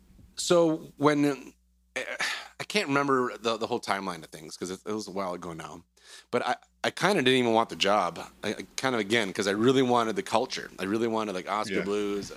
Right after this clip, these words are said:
Speaker 1: Avery. I wanted to, like, be deep in the culture. And this place had no culture. So I, I, I kinda didn't want the job. But part of me is a hard worker and very passionate. I thought, "You know what? There's an opportunity here. I can make this place my own."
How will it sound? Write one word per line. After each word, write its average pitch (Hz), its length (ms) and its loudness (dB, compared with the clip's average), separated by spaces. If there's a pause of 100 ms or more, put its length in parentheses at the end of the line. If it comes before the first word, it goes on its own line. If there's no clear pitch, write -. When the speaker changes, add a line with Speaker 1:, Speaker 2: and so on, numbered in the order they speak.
(140)
Speaker 1:
Avery. 107 480 -4 (200)
I 120 80 -2
wanted 139 280 2
to, 113 80 0
like, 95 200 -2
be 92 220 -6 (140)
deep 139 280 -4
in 107 100 0
the 101 80 -4
culture. 107 520 -6 (480)
And 123 100 0
this 175 120 0
place 151 220 2
had 98 160 -2
no 107 160 2
culture. 87 500 -6 (440)
So 123 200 0
I, 110 220 -2
I, 113 160 -4
I - 500 -8
kinda 175 260 -2
didn't 113 220 -2
want 110 180 2
the 196 100 0
job. 90 520 -2 (340)
But 139 180 4
part 202 220 6
of 196 60 6
me 143 400 2
is 117 100 -2
a 107 60 2
hard 143 260 4
worker 135 480 4 (220)
and 98 160 0
very 117 180 0
passionate. 123 640 -2
I - 40 -10
thought, 107 200 -4
"You 147 60 0
know 202 80 2
what? 214 200 2
There's 143 140 -2
an 220 80 -2
opportunity 117 540 -2
here. 90 240 -6 (480)
I 135 120 2
can 123 320 0
make 127 200 2
this 123 140 -2
place 110 400 -2
my 90 180 0
own." 85 280 -6